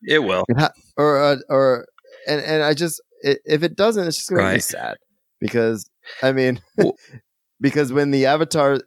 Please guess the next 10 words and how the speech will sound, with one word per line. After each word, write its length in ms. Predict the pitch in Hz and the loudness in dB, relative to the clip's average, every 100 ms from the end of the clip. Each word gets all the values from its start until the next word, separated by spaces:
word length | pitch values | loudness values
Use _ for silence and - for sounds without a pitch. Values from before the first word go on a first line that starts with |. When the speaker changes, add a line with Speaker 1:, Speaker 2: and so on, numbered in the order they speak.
| - | -2
Speaker 2:
I, 200 | 147 185 | 0 0
I'm 260 | 165 233 214 | 0 -2 0
very 240 | 143 147 | 0 0
curious 360 | 143 120 110 107 | -2 -2 -2 -2
to 80 | 113 | -6
see 140 | - | -4
what 160 | 117 113 | -2 -4
the 100 | - | -4
Avatar 520 | 98 107 113 110 104 | -2 -2 -2 -2 -2
sequels, 680 | 98 - 113 - 135 165 - | -2 -6 -8 -6 -6 -6 -8